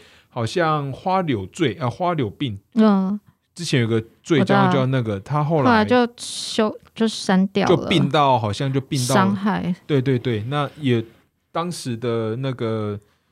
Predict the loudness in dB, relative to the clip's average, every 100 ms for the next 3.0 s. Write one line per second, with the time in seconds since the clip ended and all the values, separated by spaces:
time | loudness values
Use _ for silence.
0 | _ _ _ -2 0 2 2 2 2 0
1 | 0 -2 -2 0 -2 -4 -10 -4 -4 -2
2 | 2 2 0 -6 _ -6 -2 -2 -4